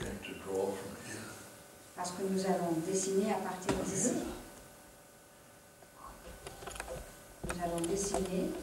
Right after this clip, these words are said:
Speaker 2: la première personne à partir d'ici.
Speaker 1: Draw what we see.
Speaker 2: Dessiner ce que nous voyons.
Speaker 1: Draw what we see. These hands, these feet.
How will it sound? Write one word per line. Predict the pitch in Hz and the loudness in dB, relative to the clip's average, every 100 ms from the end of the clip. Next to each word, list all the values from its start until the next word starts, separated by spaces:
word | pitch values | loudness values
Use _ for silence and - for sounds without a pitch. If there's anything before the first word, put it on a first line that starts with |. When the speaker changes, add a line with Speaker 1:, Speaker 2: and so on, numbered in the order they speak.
| - | -6
Speaker 2:
la | 165 | -4
première | 170 185 185 185 | -2 0 0 0
personne | 180 170 - 151 196 160 | -2 -2 -2 -2 -2 -2
à | 175 | -4
partir | 175 196 180 | -4 -4 -4
d'ici. | 185 185 - - - - - - - | -4 -4 -4 -6 -8 -10 -12 -10 6
Speaker 1:
Draw | 120 123 120 - | 12 12 12 12
what | - 113 - | 8 6 2
we | - | -2
see. | - - - - - - - - - | -4 2 2 2 -2 -12 -10 -12 -10
Speaker 2:
Dessiner | - 392 381 202 202 247 | -6 0 2 2 2 2
ce | - 202 | 0 -2
que | 202 | 0
nous | 196 185 | 2 2
voyons. | 175 156 151 - - - - - - - | 0 -2 -4 -10 -12 -16 -14 -14 -16 -16
Speaker 1:
Draw | - - | -8 -6
what | - - - | -6 -10 -12
we | - | -10
see. | - - - - - - - - 113 | -8 -8 -10 -10 -10 -10 -12 -4 2
These | 123 127 | 4 6
hands, | 110 110 113 110 107 - - | 6 6 6 6 2 2 2
these | 98 98 | 2 0
feet. | - 101 98 | -2 -2 -2